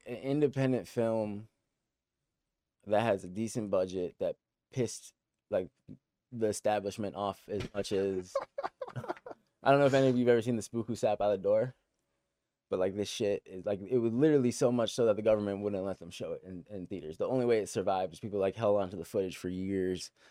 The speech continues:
Speaker 1: put it to, like, cobble it together. You can tell the audio's off in places, but if you watch it on YouTube, like, that film made people so mad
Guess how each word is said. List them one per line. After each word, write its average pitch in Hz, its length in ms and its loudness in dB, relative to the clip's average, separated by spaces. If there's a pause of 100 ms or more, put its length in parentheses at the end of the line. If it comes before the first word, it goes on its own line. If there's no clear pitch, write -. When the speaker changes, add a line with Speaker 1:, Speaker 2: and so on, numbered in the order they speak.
(200)
Speaker 1:
put 113 100 6
it 98 80 -2
to, 98 220 -8
like, 95 160 4
cobble 110 320 4
it 98 100 0
together. 95 340 0
You 98 140 -2
can 117 100 -4
tell 101 180 2
the - 80 -2
audio's 101 460 2
off 78 240 -4
in 98 120 -6
places, 98 320 -6
but 95 120 -6
if 92 100 -8
you 101 80 -8
watch 110 260 2
it 113 40 -4
on 98 80 -4
YouTube, 104 360 -4 (240)
like, 110 160 4
that 123 260 2 (280)
film 113 280 4
made 107 280 -2
people - 260 -6
so 107 340 2
mad 95 540 -6